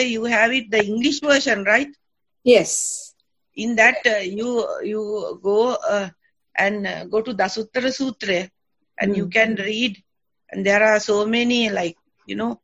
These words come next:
Speaker 1: uh, you can follow up the, the
Speaker 2: Hmm.
Speaker 1: sutra that Hamdro, uh,
Speaker 2: Hmm.
Speaker 1: said.
Speaker 2: What is the next one he is doing? අපි නෙක්ස්ට් එක කරමු නේ දැන්. මේක ඉතින්
Speaker 1: ඔව්, නෙ-, නෙක්ස්ට් එක තමයි කායගත සති.
Speaker 2: නේද?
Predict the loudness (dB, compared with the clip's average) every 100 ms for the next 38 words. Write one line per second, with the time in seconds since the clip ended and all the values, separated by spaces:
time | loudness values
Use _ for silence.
0 | _ _ _ _ -8 -6 -8 -2 0 2
1 | 2 4 6 4 2 4 4 2 -8 _
2 | _ _ _ 0 2 4 2 0 0 0
3 | 4 2 0 -10 -6 -4 -2 2 4 4
4 | 0 _ _ _ _ _ _ -14 -10 -10
5 | -12 -14 -6 -6 -6 _ _ _ _ 4
6 | 6 6 6 4 6 6 6 6 6 4
7 | 4 4 4 2 2 0 2 2 2 0
8 | -2 -4 -4 -2 2 2 2 2 -2 -2
9 | 0 2 2 0 _ _ _ -6 -4 -4
10 | 0 4 6 6 4 4 6 4 4 4
11 | 2 2 2 4 4 4 6 4 4 6
12 | 6 6 4 4 2 0 -6 -14 _ _
13 | _ _ -8 -8